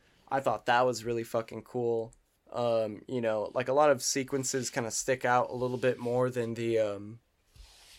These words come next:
than Spider-Verse right now. Uh,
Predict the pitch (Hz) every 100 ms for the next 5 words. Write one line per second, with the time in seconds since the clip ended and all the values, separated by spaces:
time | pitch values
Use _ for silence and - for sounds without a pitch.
0 | - - 127 110 104 - 117 131 160 180
1 | 180 - - - - 165 160 165 175 185
2 | _ _ _ _ _ - 127 120 110 87